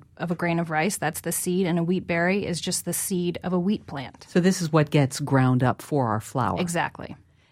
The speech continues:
Speaker 2: Wheat is not a very popular food right now in a health-conscious world. How do you deal with that challenge, Katie?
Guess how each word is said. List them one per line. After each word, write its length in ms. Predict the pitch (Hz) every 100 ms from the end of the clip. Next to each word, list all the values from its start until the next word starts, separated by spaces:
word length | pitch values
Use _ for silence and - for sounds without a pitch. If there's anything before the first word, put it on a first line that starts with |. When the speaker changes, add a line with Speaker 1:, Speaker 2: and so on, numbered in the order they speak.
| _ _
Speaker 2:
Wheat 480 | - 190 254 285 - - _
is 220 | 156 143 151
not 420 | 165 175 196 - -
a 60 |
very 240 | 151 151 151
popular 480 | 147 135 135 123 131
food 320 | - 139 127
right 280 | 120 113 98
now 340 | 113 113 110 - - -
in 160 | 160 165
a 100 | 147
health-conscious 880 | 120 151 147 - 160 147 147 147 -
world. 440 | 135 127 127 127
How 200 | 147 254
do 80 | 370
you 160 | 339 240
deal 560 | 160 160 139 127 120 -
with 300 | 139 139 127
that 260 | 127 120
challenge, 500 | - 123 107 107 104
Katie? 320 | - 110 113